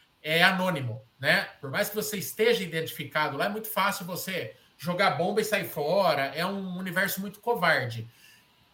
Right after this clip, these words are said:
É, essa su-, essa história recente tua, de bater, é, recorde em maratona, bater recorde em maratona de novo, bater recorde em meia e tal, você já teve que lidar com boca maldita?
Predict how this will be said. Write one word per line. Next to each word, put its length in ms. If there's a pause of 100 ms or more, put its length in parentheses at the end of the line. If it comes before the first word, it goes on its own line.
É, 480
essa 220
su-, 320 (640)
essa 320
história 480
recente 600
tua, 460 (220)
de 120
bater, 840 (140)
é, 200
recorde 460
em 20
maratona, 540
bater 300
recorde 260
em 20
maratona 380
de 100
novo, 240
bater 340
recorde 300
em 80
meia 300
e 100
tal, 160
você 120
já 120
teve 280
que 100
lidar 380
com 100
boca 260
maldita? 680